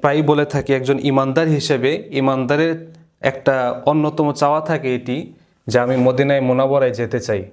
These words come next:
নবীজির রওজায়ে মুবারক জিয়ারত করতে চাই।" তো এই কথাটি আমরা এভাবে বলতে হবে, "উরিদু যাহাবা ইলাল মাদিনাতিল মুনাওয়ারা,"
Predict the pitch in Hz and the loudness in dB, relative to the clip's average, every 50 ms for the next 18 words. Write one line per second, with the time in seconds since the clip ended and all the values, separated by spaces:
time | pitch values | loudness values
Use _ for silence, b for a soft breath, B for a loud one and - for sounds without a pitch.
0 | - - 120 120 120 120 123 117 135 143 135 123 127 127 120 107 135 131 123 123 | -10 -4 -2 0 0 0 0 2 2 2 2 4 2 2 2 2 0 2 2 0
1 | 117 117 123 135 135 147 156 156 156 - - - 123 110 120 127 127 127 127 123 | 0 0 0 0 0 -2 -2 -4 -6 -12 -18 -14 -6 -2 0 2 2 2 0 -4
2 | 127 - 131 117 113 117 135 120 - - 104 98 - b b b b b b b | -4 -4 -6 -6 -4 -4 -4 -4 -2 -4 -6 -6 -6 b b b b b b b
3 | b b b b b - 120 147 143 165 160 160 165 165 165 160 151 143 143 135 | b b b b b 2 2 2 2 2 0 2 2 2 2 0 2 2 2 2
4 | 123 131 135 135 123 123 123 123 127 120 117 117 113 139 170 - - - - - | 2 2 2 2 2 0 0 0 -2 -2 -2 0 0 0 -2 -2 -6 -12 -20 -20
5 | _ _ _ _ - 127 131 139 156 180 185 160 170 170 151 135 123 139 135 135 | _ _ _ _ -2 0 0 2 2 0 0 2 0 0 0 2 2 2 2 2
6 | 147 165 170 175 165 151 143 135 127 - 151 156 165 170 160 147 135 135 131 127 | 2 2 2 2 2 2 2 2 0 0 0 0 0 2 2 2 2 0 0 0
7 | 175 185 180 165 151 160 - 143 131 127 127 127 139 143 131 120 131 143 135 113 | -2 0 0 0 0 0 0 -2 0 0 2 2 2 2 0 2 2 2 2 0